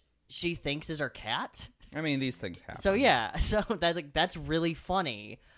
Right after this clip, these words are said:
Speaker 1: Um, and the way he captures it, he just puts it in a little Tupperware box. And he's like, "Ma'am, I have to take your cat away bec-, because, uh, your cat's sick."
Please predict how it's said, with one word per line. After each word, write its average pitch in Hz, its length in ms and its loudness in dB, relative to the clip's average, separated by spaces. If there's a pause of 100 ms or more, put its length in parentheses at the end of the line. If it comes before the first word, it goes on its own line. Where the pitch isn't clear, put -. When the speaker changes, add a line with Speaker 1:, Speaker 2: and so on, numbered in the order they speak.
(160)
Speaker 1:
Um, 135 360 0
and 147 180 -2
the 151 80 -2
way 165 160 2
he 165 100 -4
captures 196 480 -2
it, 151 80 -6
he 156 140 -4
just 156 180 -6
puts 160 240 -4
it 170 80 -4
in 165 140 -2
a 156 80 -4
little 151 200 -4
Tupperware 139 540 -2
box. - 560 -6 (880)
And 165 140 -2
he's 175 180 2
like, 165 160 0
"Ma'am, 165 220 4
I 160 80 2
have 165 180 -2
to 139 80 -2
take 185 240 -4
your 147 80 -6
cat 170 300 0
away 117 480 -2 (320)
bec-, 147 200 0 (380)
because, 156 500 0
uh, 139 240 2
your 131 140 -6
cat's 170 340 0
sick." - 580 -4